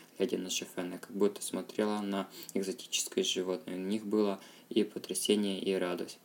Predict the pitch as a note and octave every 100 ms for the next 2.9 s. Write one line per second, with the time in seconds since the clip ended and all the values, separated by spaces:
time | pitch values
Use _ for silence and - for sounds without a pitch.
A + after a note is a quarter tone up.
0 | - - F#2+ F#2 C3 B2 D3 A#2 - -
1 | - F2+ - - - - F#2 F#2 G2 G2+
2 | G2+ F#2+ - - - - - G2